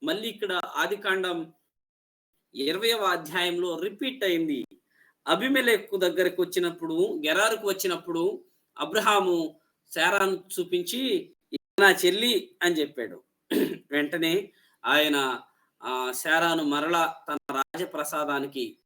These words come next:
తన రాజగృహానికి ఈమెను తీసుకుని వెళ్ళి అబ్రహాముకి, ఆ, చాలా వస్తువాహనాలనే ఆయన ఇచ్చినట్లుగా మనము చూస్తాం. ఇక్కడ మనం నేర్చుకునే ఒక విషయం ఏమిటంటే దేవుని బిడలముగా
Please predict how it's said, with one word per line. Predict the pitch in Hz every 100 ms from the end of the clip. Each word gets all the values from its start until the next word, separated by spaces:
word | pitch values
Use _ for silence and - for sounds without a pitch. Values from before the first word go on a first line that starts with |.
| 139
తన | 131
రాజగృహానికి | 127 151 175 165 156 156 151 151 143 135 - _ _ 131
ఈమెను | 147 147 139
తీసుకుని | 165 165 - 156
వెళ్ళి | 151 147 185 208 - _ _ _
అబ్రహాముకి, | 131 156 190 202 196 190 185 170 156 151 _ _ -
ఆ, | 165 165 120 - _ -
చాలా | 156 175 170 147 - - _ 127
వస్తువాహనాలనే | 165 - 208 202 185 190 190 190 196 190 - 151
ఆయన | 160 160
ఇచ్చినట్లుగా | 147 160 202 185 - 170 165
మనము | 160 156 156 196 214 _ _ -
చూస్తాం. | 151 - 143 113 101 _ _ _
ఇక్కడ | 208 208 247 214
మనం | 202
నేర్చుకునే | 185 262 - - 247 226 202 -
ఒక | 185 180
విషయం | 165 170 233 226
ఏమిటంటే | 190 175 151 180 277 339 - _ _ _ _
దేవుని | 180 277 294 220
బిడలముగా | 175 170 147 135 120